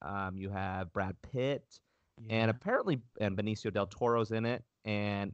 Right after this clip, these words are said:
Speaker 1: Guy Ritchie directs it. It's kind of
Speaker 2: Okay.
Speaker 1: a Brit-,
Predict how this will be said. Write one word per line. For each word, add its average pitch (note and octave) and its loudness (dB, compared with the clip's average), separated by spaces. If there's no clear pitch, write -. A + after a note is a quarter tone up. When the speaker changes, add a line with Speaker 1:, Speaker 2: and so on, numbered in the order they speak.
Speaker 1:
Guy G#2+ 4
Ritchie C#3 2
directs A2+ 2
it. - -2
It's - -16
kind E3 2
of B2 4
Speaker 2:
Okay. C3 4
Speaker 1:
a A2 -20
Brit-, A#2 -6